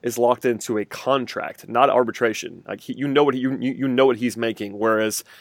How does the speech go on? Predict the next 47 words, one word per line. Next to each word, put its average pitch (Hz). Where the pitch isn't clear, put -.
a 113
lot 131
of 120
guys 113
are 113
just 107
reaching 120
arbitration, 110
you 107
still 117
have 110
to 101
pay 117
them, 107
uh, -
maybe 120
a 120
little 113
bit 104
more, 120
whereas 110
Archer 127
is 110
on 110
this 110
super 127
team-friendly 113
deal 110
where 104
it's, 107
like, -
you 110
know, 98
seven, 110
eight 127
million 110
dollars 107
a 95
season, 113
and 101
it's 98
like, 98
listen, 110
if 90
you're 120
getting 123
a, 110